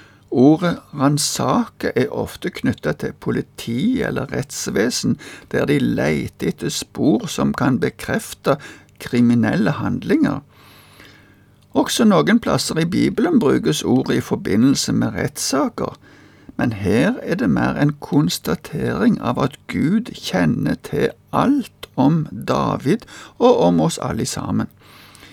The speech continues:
Det blir jo understreket videre.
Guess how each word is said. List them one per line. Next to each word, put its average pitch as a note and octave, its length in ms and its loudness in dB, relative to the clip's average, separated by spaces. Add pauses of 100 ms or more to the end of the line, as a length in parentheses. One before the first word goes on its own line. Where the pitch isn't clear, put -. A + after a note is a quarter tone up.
(240)
Det A#2+ 240 4
blir A#2 240 0
jo B2+ 160 4
understreket A#2 720 -2
videre. D#3 540 0